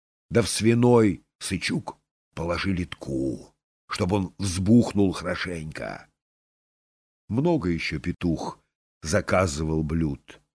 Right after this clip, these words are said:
только и раздавалось: "Да поджарь, да подпеки,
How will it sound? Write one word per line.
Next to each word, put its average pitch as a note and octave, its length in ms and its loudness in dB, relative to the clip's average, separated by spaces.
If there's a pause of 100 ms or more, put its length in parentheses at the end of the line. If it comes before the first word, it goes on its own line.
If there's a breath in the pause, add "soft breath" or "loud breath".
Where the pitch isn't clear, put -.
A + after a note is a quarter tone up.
(500)
только G#2+ 320 2
и G#2 60 4
раздавалось: F2+ 920 2 (480)
"Да G2 100 -4
поджарь, - 580 -4 (360)
да - 80 -2
подпеки, C3+ 760 -4